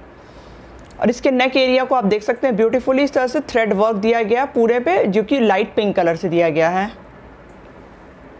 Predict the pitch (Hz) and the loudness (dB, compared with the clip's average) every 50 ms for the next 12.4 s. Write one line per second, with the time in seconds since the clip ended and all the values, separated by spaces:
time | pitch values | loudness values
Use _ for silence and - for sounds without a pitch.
0 | - - - - - - - - - - - - - - - - - - - 220 | -20 -20 -20 -20 -20 -20 -20 -20 -20 -20 -20 -20 -20 -20 -20 -16 -6 -2 -2 0
1 | 226 254 254 254 262 240 233 233 233 226 214 226 226 233 240 254 262 254 - - | 0 0 0 2 2 2 2 2 2 2 2 2 2 2 2 0 -2 -6 -10 -18
2 | - - - - - - - - - - - - - - 220 202 233 208 214 - | -20 -20 -20 -20 -20 -20 -20 -20 -20 -20 -20 -10 -4 -4 -2 -2 -2 -2 -2 0
3 | 214 220 214 220 220 214 214 214 247 233 226 - - 233 202 180 180 202 196 240 | 0 0 0 0 0 -2 0 0 -2 -2 -2 0 -2 0 2 2 0 0 0 0
4 | 220 202 214 220 220 220 226 214 214 208 202 202 202 180 180 175 180 180 196 208 | 0 2 2 0 2 0 0 0 0 0 0 2 2 0 2 2 2 2 2 0
5 | 214 208 202 202 202 190 - 214 220 226 240 262 - - - - - - - - | 0 2 2 2 0 0 0 0 0 0 -2 -2 -4 -10 -16 -20 -20 -20 -20 -20
6 | - - - 285 277 196 185 240 269 277 247 262 277 277 339 330 311 - - 226 | -20 -12 -8 -6 -4 0 0 2 2 2 2 0 0 0 0 -2 0 0 0 0
7 | 233 247 247 - 226 214 208 214 220 175 196 - 185 180 175 170 156 165 175 170 | 0 0 0 0 0 2 2 2 0 0 -2 0 2 2 2 2 2 2 2 2
8 | 175 190 202 214 220 226 - - - - - - - - - - - - - - | 2 0 -2 -4 -4 -8 -10 -16 -20 -20 -20 -20 -20 -20 -20 -20 -20 -20 -20 -20
9 | - - - - - - - - - - - - - - - - - - - - | -20 -20 -20 -20 -20 -20 -20 -20 -20 -20 -20 -20 -20 -20 -20 -20 -20 -20 -20 -20
10 | - - - - - - - - - - - - - - - - - - - - | -20 -20 -20 -20 -20 -20 -20 -20 -20 -20 -20 -20 -20 -20 -20 -20 -20 -20 -20 -20
11 | - - - - 226 226 226 233 233 226 202 185 190 190 202 202 214 214 196 - | -20 -14 -6 -2 -2 0 2 0 0 0 2 2 2 2 2 0 -2 -2 -4 0
12 | - 180 165 170 165 - 214 208 | 0 2 2 2 0 0 -2 -2